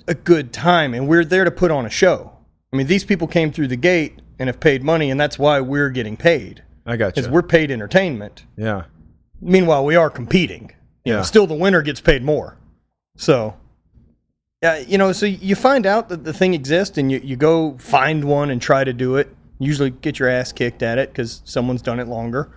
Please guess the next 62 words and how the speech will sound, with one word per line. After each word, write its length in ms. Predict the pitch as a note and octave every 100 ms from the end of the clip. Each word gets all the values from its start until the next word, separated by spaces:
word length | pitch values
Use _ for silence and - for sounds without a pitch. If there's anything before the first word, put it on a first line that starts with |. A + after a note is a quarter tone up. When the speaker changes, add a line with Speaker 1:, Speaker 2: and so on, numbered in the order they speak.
| - - - - _
Speaker 1:
And 220 | B2+ C3+
then, 200 | C#3+ C#3+
um, 360 | C#3+ C#3+ D3 D3 - - _ - -
you 100 | C#3
talk 300 | C#3 - E3 -
to 80 |
those 240 | D3+ D3+ D#3+
people, 280 | - D#3 F3+
make 180 | C#3+ C#3+
some 120 | D#3
relationships, 640 | C#3 C#3 - - D#3 -
and 80 | C3
figure 200 | D3+ C3+
out 240 | C3+ -
how 100 | C3+
to 80 | C#3
train 280 | - C3+ D3+
for 260 | A#2+ C#3+
it, 60 | F3
and 180 | A2 A2+ _ - - - _
where 160 | C#3 D3
do 60 | D#3+
you 40 |
get 120 | D#3
implements, 500 | C#3+ D3 E3 C#3 D#3+
and 120 | C3+ B2
how 80 | D3
do 40 |
you 60 | D#3+
buy 240 | C3+ C#3
those, 400 | C3+ B2 C#3 C#3
and 140 | A#2
then 120 | A#2 A#2
how 140 | C#3
do 80 | C#3
you, 140 | C#3+ C3 - - -
where's 180 | D3+ E3+
the 60 | D#3+
next 220 | F3 -
game 200 | C3 A2
we 100 | A2
can 140 | G2+
do? 140 | G2 F2+
So 140 | -
we'd 120 | G2+ G#2+
found 200 | B2+ A#2+
a 40 |
couple 280 | - A#2+ A2+
in 80 | G#2+
Dallas 460 | G#2+ A2+ A#2 A2+
that 180 | - -
my 140 | C3+
brother 260 | G2 A2+ A2
and 80 | G#2+
I 240 | G#2+ A#2 A#2 -
would 120 | A2
drive 260 | A2+ G#2+ A2
to 220 | G#2 A2+
and 100 | G#2 - -
go 140 | A2+
compete. 440 | - G#2+ A#2 C3
And 120 | A2+